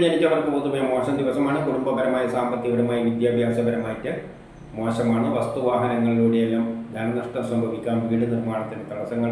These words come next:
ട്രാൻസ്ഫർ ഉണ്ടാകാം, ആരെങ്കിലും പറ്റിക്കാതെ ചതിയിൽപ്പെടാതെ എല്ലാം നോക്കണം.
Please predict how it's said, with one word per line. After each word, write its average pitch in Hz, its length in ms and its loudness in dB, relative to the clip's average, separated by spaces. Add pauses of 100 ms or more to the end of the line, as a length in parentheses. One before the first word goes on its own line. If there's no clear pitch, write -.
ട്രാൻസ്ഫർ 117 440 -2
ഉണ്ടാകാം, 107 460 -4
ആരെങ്കിലും 113 400 -6
പറ്റിക്കാതെ 107 640 -6
ചതിയിൽപ്പെടാതെ 104 680 -6
എല്ലാം 98 200 -8
നോക്കണം. 104 380 -6